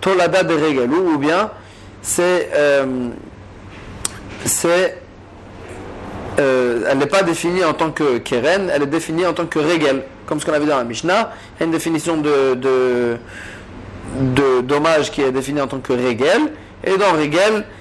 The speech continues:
c'est jamais, on n'a jamais trouvé qu'au bout de trois fois ça changeait de tarif. Dans Regel, c'était depuis le début, on payait tout le Nezek. Maintenant, si dans Tsurorot, on paye la moitié du Nezek,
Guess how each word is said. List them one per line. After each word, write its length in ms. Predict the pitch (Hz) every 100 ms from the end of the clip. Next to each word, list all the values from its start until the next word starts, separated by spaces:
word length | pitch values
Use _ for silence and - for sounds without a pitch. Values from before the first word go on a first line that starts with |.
| -
c'est 300 | - 190 180
jamais, 260 | 156 202 226
on 100 | 208
n'a 120 | 175
jamais 260 | 165 202 214
trouvé 380 | - 190 190 185
qu'au 160 | 170
bout 160 | 160 175
de 120 | 160
trois 240 | 160 - 156
fois 200 | 175 165
ça 140 | 156
changeait 420 | 147 165 165 165
de 120 | 151
tarif. 460 | 147 143 127 117 - - - - -
Dans 100 | 156
Regel, 300 | 165 175 208
c'était 220 | 190 185
depuis 280 | 175 180 226
le 100 | 196
début, 420 | 165 165 208 226 - - -
on 100 | 165
payait 360 | 160 180 185 196
tout 140 | 190 190
le 120 | 175
Nezek. 440 | 156 127 120 - - - -
Maintenant, 360 | 156 196 190 156
si 200 | - 202
dans 140 | 214
Tsurorot, 580 | 165 175 180 170 160 143 - - -
on 100 | 151
paye 160 | 185 175
la 80 |
moitié 280 | 160 160 170
du 120 | 151
Nezek, 460 | 135 117 160 214 -